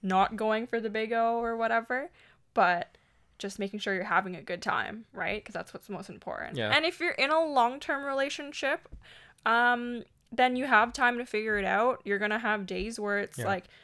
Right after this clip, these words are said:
Speaker 1: good, some days where it's gonna be, like, <laughs> great, um, and others where it's just gonna be like, "All right, cool."
Speaker 2: That's why I'd be miserable if I were single and I had to do that.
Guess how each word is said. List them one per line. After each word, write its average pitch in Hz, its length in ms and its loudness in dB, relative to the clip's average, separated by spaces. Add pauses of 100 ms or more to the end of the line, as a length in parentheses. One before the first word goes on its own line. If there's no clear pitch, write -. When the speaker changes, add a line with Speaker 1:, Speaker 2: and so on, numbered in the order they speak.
(960)
Speaker 1:
good, 240 640 6 (440)
some 202 340 0
days 226 260 0
where 214 140 0
it's 180 120 -4
gonna 190 220 -4
be, 185 180 -6
like, 175 260 -2
<laughs> - 120 -8
great, 262 800 -2 (420)
um, 240 180 2
and 247 80 0
others 247 300 2
where 262 80 0
it's 262 80 -4
just 254 140 -12
gonna 240 120 -8
be 233 60 -6
like, 247 180 -2
"All 247 120 -2
right, 233 280 -6
cool." 226 160 -6
Speaker 2:
That's - 200 -6
why 123 160 2
I'd 120 120 0
be 127 80 0
miserable 104 680 -4 (260)
if - 180 -10
I 104 100 0
were 92 140 -4
single 98 480 -6 (400)
and 107 120 -10
I - 20 -4
had 104 200 -2
to 101 60 -8
do 98 240 -6
that. 98 360 0